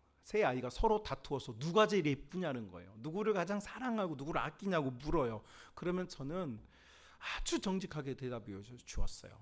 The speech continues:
"나는 만난 순서대로 사랑한다. 첫 번째, 나는 하나님을 가장 먼저 만났다. 두 번째, 나는 너희 엄마를 만났다.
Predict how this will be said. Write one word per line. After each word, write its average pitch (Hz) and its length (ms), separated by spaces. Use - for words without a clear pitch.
"나는 127 340
만난 147 440
순서대로 165 680
사랑한다. 107 680
첫 202 300
번째, 135 460
나는 120 260
하나님을 202 400
가장 - 300
먼저 135 280
만났다. 98 540
두 190 200
번째, 202 480
나는 139 380
너희 127 220
엄마를 120 440
만났다. 131 540